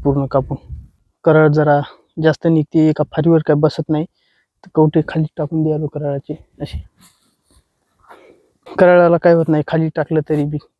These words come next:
कराळाला बडूनच करावं लागते. तिकीचं तसं नसते, तिकी ऑटोमॅटिकच उन्हानं शेंगा फुटून फारीवर सांडतात, त्याच्यामुळं त्याला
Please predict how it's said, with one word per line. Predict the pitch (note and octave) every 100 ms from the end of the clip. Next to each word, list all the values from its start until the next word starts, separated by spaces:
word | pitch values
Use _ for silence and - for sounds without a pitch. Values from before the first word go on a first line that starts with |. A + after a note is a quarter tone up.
| _ -
कराळाला | D#3 D#3 D#3 D#3 D3+ D3
बडूनच | D3+ D#3 D#3+ D#3 -
करावं | D3+ C#3+
लागते. | C3+ - G3 _ _ _ -
तिकीचं | F3 E3+ F3
तसं | F3 F3 E3
नसते, | D3 D3
तिकी | C#3+ D#3+ F3 E3
ऑटोमॅटिकच | D#3+ D#3+ D#3+ D#3 D#3+ D#3+ D#3+
उन्हानं | D3+ D#3 D#3 D3+ _ _ _
शेंगा | D#3 D3 C#3
फुटून | D3+ D3+ D#3+ - _ _ _ _ _ _ _ -
फारीवर | D3 D3
सांडतात, | C#3 D3 C#3+ C#3 B2+ _ _ -
त्याच्यामुळं | D3 D3+ D3+ D3+ -
त्याला | D3+ D3+